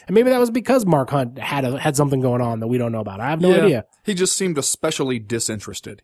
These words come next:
Speaker 2: even for Mark Hunt, who always seems a little bit disinterested.
Speaker 1: Yeah, but I mean, let's, let's remember who we're dealing with here. Like, Mark Hunt had that magical run in two thousand eleven to,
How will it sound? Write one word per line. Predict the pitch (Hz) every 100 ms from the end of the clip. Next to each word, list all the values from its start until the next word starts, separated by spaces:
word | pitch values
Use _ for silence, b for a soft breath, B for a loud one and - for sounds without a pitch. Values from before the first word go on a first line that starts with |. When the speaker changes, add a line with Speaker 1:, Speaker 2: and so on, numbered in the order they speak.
| -
Speaker 2:
even | 175 165 147
for | 131
Mark | 120 110 -
Hunt, | 101 - -
who | 160
always | 170 156 139 113
seems | - 113 104
a |
little | 104 113 127 101
bit | 110 -
disinterested. | - - - - 294 - 311
Speaker 1:
Yeah, | 311
but | 285
I |
mean, | 277 277
let's, | 277 262 - -
let's | 262 294
remember | 277 262
who | 226
we're | 233 214
dealing | 226 220 180
with | 160 -
here. | 170 170
Like, | 165 151
Mark | 190 190
Hunt | - 208 196
had | 147 180 180 180
that | 180 156
magical | 175 180 165 160 180 180 175 185
run | 170 185 185
in | 175 151
two | 170
thousand | 170 170 170 170
eleven | 165 170 170 165
to, | 156